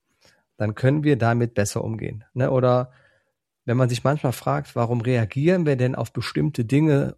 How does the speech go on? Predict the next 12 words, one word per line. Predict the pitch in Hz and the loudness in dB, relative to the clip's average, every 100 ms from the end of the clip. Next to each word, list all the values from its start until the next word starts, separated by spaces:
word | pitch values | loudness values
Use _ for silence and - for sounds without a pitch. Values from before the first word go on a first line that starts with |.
| _ | _
und, | 127 123 123 - - | 0 0 -2 -8 -6
äh, | 113 117 117 113 | -2 -2 -2 0
wir | 113 | 0
werden | 117 123 | 0 0
dann | 113 107 | 0 -2
lauter | 120 143 151 139 131 123 | 0 0 0 0 2 2
oder | 117 110 | -2 -2
wir | 110 | -2
werden | 113 113 110 | 0 -2 -4
vielleicht, | - 104 98 107 _ - | -6 -4 -4 -4 _ -10
in | 117 | -6
Anführungszeichen, | 123 113 117 110 - 113 - 117 | -4 -4 -6 -4 -2 -2 -2 -6